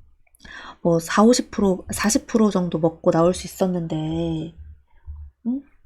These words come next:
여기서 사-, 여기서 만약 여기서 사신 분들, 여기 고점까지, 네,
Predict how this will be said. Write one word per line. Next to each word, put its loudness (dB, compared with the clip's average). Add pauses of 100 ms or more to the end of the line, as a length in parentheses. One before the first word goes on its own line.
여기서 2
사-, -4 (160)
여기서 0
만약 2
여기서 -2
사신 -4
분들, -4 (120)
여기 2
고점까지, -4 (1300)
네, 0